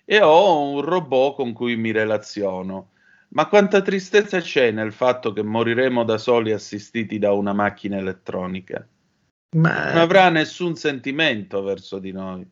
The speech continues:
Speaker 2: N-, non, non lo so, io, mm, non, non la so prevedere questo scenario, che ricorda un film di Alberto Sordi, Io e Caterina.
Speaker 1: Sì.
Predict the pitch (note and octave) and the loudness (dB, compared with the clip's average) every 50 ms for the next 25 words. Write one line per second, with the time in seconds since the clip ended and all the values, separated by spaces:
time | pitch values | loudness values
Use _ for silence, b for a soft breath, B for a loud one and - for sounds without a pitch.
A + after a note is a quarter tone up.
0 | _ _ - D#3 D#3+ - - F3 E3+ E3+ E3+ E3+ F3 E3+ E3 E3 D#3+ - - D#3+ | _ _ -10 -8 -8 -2 2 4 4 6 6 4 4 6 4 4 4 4 4 4
1 | D3+ C#3+ C#3+ D#3 F#3 F#3+ F3+ E3 D#3 D3+ D3+ D3 C#3+ C#3+ D3 D3 C#3+ C#3+ D3 D3+ | 4 6 6 6 8 8 8 8 6 4 4 0 0 0 0 0 -2 -2 -2 -2
2 | D3 D3 D3+ - D3+ D3 D3+ D3+ D3+ C3+ - F3+ E3 - E3+ F3+ F3 E3 D3+ D#3 | -2 -2 -2 -2 -2 -2 0 0 0 2 2 0 2 2 4 4 6 6 6 6
3 | D3+ C#3+ C#3 C3 C3 C3 - - C#3 C3+ - - D3 D3+ F3 E3+ C#3+ B2+ B2 B2+ | 4 4 4 2 0 0 -2 -4 -4 -4 -2 0 2 2 4 4 4 2 0 0
4 | B2+ C#3+ D3 C#3 C#3 C#3 C3+ C3+ - E3 E3 D#3+ C#3+ C3+ C3+ C3+ C3+ C3 C3+ C#3+ | 0 0 0 2 2 2 2 2 4 4 4 4 4 4 4 4 4 4 2 0
5 | C3+ C3+ - C3 C3 - C#3+ C#3+ C#3+ C#3 C3+ C3+ C3 C3+ B2+ B2+ - B B B | 0 0 -2 -2 -2 0 0 2 2 2 2 2 2 2 2 0 0 B B B
6 | B B B B B B - C#3+ D3 C#3 C3+ - D3 C#3 C3+ C#3 C3+ C#3 C#3+ C#3+ | B B B B B B 4 4 4 6 4 4 2 4 6 6 6 6 6 6
7 | C3 C3 B2+ B2+ - C3+ B2+ A2+ G#2+ G2 - | 4 2 2 4 4 4 4 4 2 0 -6